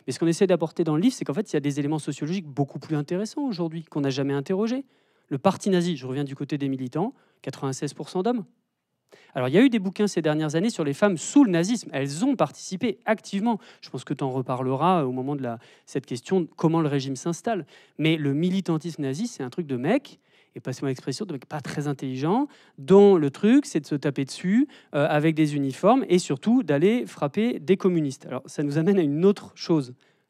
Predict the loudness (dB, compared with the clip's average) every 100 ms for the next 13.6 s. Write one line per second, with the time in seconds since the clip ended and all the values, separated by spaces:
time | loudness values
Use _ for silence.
0 | -8 -4 -2 0 0 0 0 -4 -6 -12
1 | _ _ _ _ -8 -2 0 2 2 2
2 | 0 0 -2 -2 -4 -4 -4 -6 _ _
3 | _ -4 -2 0 0 -2 -4 -4 -6 -6
4 | -8 -10 _ _ _ -4 -2 4 4 4
5 | 4 4 0 -2 0 4 2 2 -4 -4
6 | -4 -6 -6 -6 -6 -8 -8 -4 -4 0
7 | 0 0 -2 -4 -4 -4 -4 -2 0 0
8 | -2 -4 -10 _ _ _ _ _ _ _
9 | -14 -8 2 2 2 -2 -4 -4 -8 _
10 | _ _ -4 0 2 2 2 0 -2 0
11 | 2 2 0 -4 -2 0 0 -2 -2 -2
12 | -4 -2 0 0 0 -6 -6 -2 0 0
13 | 0 0 -4 -12 -14